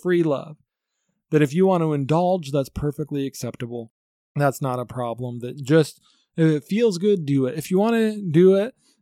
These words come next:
and whatever you want to do, go ahead and do that because, because you can have freedom and there can be liberation in that. So, which is better? Which is the better way? Sex being saved for a monogamous marriage or that free love kind of attitude?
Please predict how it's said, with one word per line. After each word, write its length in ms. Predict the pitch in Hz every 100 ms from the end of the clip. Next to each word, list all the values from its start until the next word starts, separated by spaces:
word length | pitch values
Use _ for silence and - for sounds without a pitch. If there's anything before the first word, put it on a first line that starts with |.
| -
and 80 | 160
whatever 240 | 170 202
you 100 | 214
want 140 | 180
to 80 | 143
do, 120 | 156
go 200 | 143 160
ahead 200 | 160 143
and 120 | 147 135
do 160 | 131
that 220 | 120 120 143
because, 380 | 123 131 135
because 380 | 156 135 131 135
you 60 | 127
can 100 | 127
have 160 | 120 -
freedom 480 | - 165 160 135
and 80 | 123
there 140 | 123 127
can 80 |
be 80 | 131
liberation 680 | 127 131 135 127 113 113 127
in 80 | 123
that. 220 | 143 -
So, 340 | - 254 277 - _ _ _ _ _ _
which 180 | 262 294
is 140 | 320
better? 320 | 202 254 285 - _ _ _ _ _
Which 220 | 220 302
is 120 | 294
the 80 | 285
better 300 | 226 262 269
way? 260 | 247 214
Sex 320 | 131 - 160 -
being 220 | 156 143
saved 340 | - 147 143
for 140 | - 139
a 60 |
monogamous 600 | 131 131 131 120 120 120
marriage 540 | 175 247 254 240 208 -
or 220 | 190 185 180
that 200 | 175 175
free 360 | - 185 202
love 320 | 160 135 143
kind 240 | - 135 131
of 100 | 143
attitude? 600 | 175 156 - - -